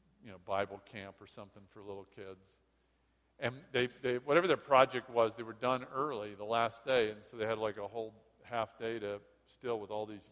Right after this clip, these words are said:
youth group. So they decided to prayer walk through the city of Reynosa, and they came up to a walled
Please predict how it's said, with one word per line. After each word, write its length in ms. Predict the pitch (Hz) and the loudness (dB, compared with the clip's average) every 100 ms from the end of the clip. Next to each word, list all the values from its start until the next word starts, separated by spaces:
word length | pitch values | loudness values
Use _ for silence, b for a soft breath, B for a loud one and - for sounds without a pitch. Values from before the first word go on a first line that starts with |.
| 123 | -20
youth 220 | 120 117 - | -20 -20 -18
group. 200 | 104 107 b b b b b b b - | -18 -18 b b b b b b b -4
So 160 | 156 | 2
they 40 | 143 | 2
decided 300 | 135 156 143 | 6 4 4
to 80 | |
prayer 320 | 143 - 170 160 | -2 0 2 2
walk 420 | 110 101 98 - | 0 -2 -4 -16
through 160 | - 127 | -12 -8
the 140 | 120 | -8
city 340 | 117 - 139 127 | -10 -8 -6 -6
of 100 | 113 | -8
Reynosa, 640 | 120 120 135 131 117 117 | -12 -6 -6 -4 -4 -4
and 120 | 120 | -6
they 80 | 117 | -12
came 240 | 117 165 175 | -10 -12 -10
up 140 | 165 131 | -12 -6
to 80 | 135 | -4
a 80 | 107 | -4
walled 400 | 104 113 123 | -2 -2 -2